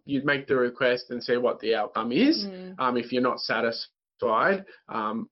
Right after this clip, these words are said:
Speaker 1: then, then I would call All Access or try and get some more legal advice so we can speak about specific circumstances and the reason they've refused, um, your request to work from home.
Speaker 2: Okay.
Speaker 1: Because it, it may be unlawful.
Speaker 2: All right. Um,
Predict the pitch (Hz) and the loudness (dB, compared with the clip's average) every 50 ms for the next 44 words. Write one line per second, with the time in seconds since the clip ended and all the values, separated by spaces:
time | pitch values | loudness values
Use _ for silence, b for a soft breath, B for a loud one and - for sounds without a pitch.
0 | _ - 127 120 117 113 - - - - 131 123 123 113 - 113 107 113 117 - | _ 0 2 2 2 0 -6 -8 -6 0 0 2 2 2 -2 -4 -4 -6 -4 -2
1 | 117 110 113 110 - - - - - - - 113 - - 110 104 110 104 - - | 0 0 0 0 0 -4 -6 -6 -6 -2 -4 -4 -2 -2 -4 -4 -4 -6 -8 -8
2 | - 120 117 117 113 113 113 107 113 113 113 113 110 110 107 107 - 110 113 - | -6 -4 -2 0 0 2 2 2 2 4 2 4 4 2 0 0 0 -2 -2 -2
3 | 117 110 107 - - 110 104 110 - - 95 107 - - - - 127 117 - 117 | -4 -6 -4 -2 -2 -2 -2 -2 -2 -2 -2 -2 -4 -8 -16 -12 -12 -6 -6 -6
4 | 123 123 - - 120 117 131 127 123 - 117 113 101 - - 117 113 120 123 123 | -6 -6 -2 -2 0 0 0 -4 -2 0 -2 -2 -2 -4 -6 -8 -6 -4 -2 0
5 | 123 120 123 139 143 147 143 139 - 110 113 107 113 113 113 - - 120 120 120 | 0 2 4 4 4 4 2 0 -2 -2 -2 -2 -2 -4 -8 -8 -6 -4 -2 0
6 | 113 107 117 123 - _ b b b b b b 107 117 113 113 113 110 110 - | -2 -2 -4 -8 -12 _ b b b b b b -6 0 2 2 2 2 0 -2
7 | - 113 117 - - - _ - - - 117 110 107 110 110 113 - - - 110 | -4 -4 -4 -4 -8 -14 _ -14 -2 -2 0 2 2 2 2 0 -2 -6 -8 -8
8 | 110 110 113 110 110 - - - 139 - _ _ _ _ _ _ _ _ _ _ | -8 -8 -10 -10 -12 -10 -12 -12 -16 -20 _ _ _ _ _ _ _ _ _ _
9 | _ _ _ 202 - - _ 208 - - 139 135 131 - 127 117 110 117 117 117 | _ _ _ -20 -20 -20 _ -20 -2 0 2 2 2 2 -2 -2 -2 -4 -6 -8
10 | 117 117 _ _ _ - - - 117 113 110 104 104 - - - - - - - | -12 -18 _ _ _ -10 -8 -6 -4 -4 -2 -2 -2 -4 -2 0 -2 -2 -2 -4
11 | 131 - _ _ _ _ _ - - 104 110 - - - - - - 160 _ _ | -10 -12 _ _ _ _ _ -12 -8 -8 -6 -6 -8 -8 -10 -16 -20 -20 _ _
12 | _ _ _ _ _ _ _ _ _ _ _ 180 180 175 175 208 - - - - | _ _ _ _ _ _ _ _ _ _ _ -20 -20 -18 -14 -14 -14 -14 -16 -20
13 | B B B B B - 190 175 160 151 160 156 | B B B B B -10 -6 -6 -6 -6 -6 -8